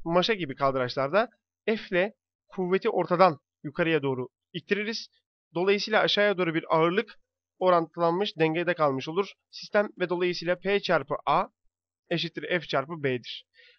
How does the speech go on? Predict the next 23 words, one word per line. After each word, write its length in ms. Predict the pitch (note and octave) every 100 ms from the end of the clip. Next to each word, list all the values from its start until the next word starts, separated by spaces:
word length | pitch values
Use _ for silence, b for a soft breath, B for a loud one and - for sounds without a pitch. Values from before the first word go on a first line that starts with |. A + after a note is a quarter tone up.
| _
A'nın 320 | E3+ G3 A#3
büyük 200 | G#3 A#3
olma 180 | A3 G3
koşulunu 400 | F3 D#3 D3+ C#3+
incelersek 640 | D3 F3 D3+ C3 G#3 G#3 b b b - E3
F'in 360 | D#3 G3+ A3 - - -
P'den 400 | F3+ F3 F#3 F3
büyük 200 | F3 D3+
olduğunu 280 | C3 C#3+ E3+
göreceğiz. 500 | C3+ A#2+ A#2 - - _ b b -
Dolayısıyla 400 | G3 G3+ G3 G3+
kuvvetten 440 | - E3+ D#3+ D#3
zarar, 380 | C3+ C#3+ F#3 G#3+ - _ _ _ _
yoldan 340 | E3 D#3 E3+
kazanç 320 | F#3 D3+ D3 C3+
sağlanır. 520 | B2+ A#2+ - - - _ _ b b b b _
Burada 340 | F#3 B3 A3+ G#3
dikkat 200 | G#3 A#3
etmemiz 300 | A3+ A3+ G3
gereken 340 | G#3+ G#3 A#3+
bir 100 | G#3+
husus 260 | A3 A3 F3+
vardır. 440 | D3 D3+ - -